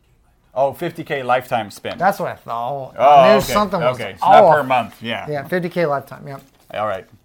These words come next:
Speaker 1: That was the, that
Speaker 2: 'Cause I was
Speaker 1: caveat
Speaker 2: like,
Speaker 1: is
Speaker 2: "This is
Speaker 1: enough.
Speaker 2: crazy."
Speaker 1: <laughs>
Speaker 2: Fifty K a month. I was like,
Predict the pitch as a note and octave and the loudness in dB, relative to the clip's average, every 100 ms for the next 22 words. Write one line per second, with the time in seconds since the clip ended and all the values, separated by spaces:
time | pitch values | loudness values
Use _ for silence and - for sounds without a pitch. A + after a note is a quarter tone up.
0 | _ A2 A#2 A#2+ A2 A#2 D#3+ E3+ F#3 F3 | _ -8 -8 -10 -8 -6 -4 -2 0 2
1 | E3+ D#3+ G3+ D#3+ B2 D3+ F#3 A3 C3 - | 0 0 -2 -4 -4 0 2 2 -2 -2
2 | A#3 - A#3 G3 A3+ - D#3 A3+ A#3+ F#3+ | -2 0 0 -2 -4 -6 0 4 4 6
3 | A3 F#3 E3+ A#3 F3+ E3+ E3+ F3 F3 D#3 | 4 4 4 4 4 -2 -4 -2 0 0
4 | D#3 C3+ | 0 -2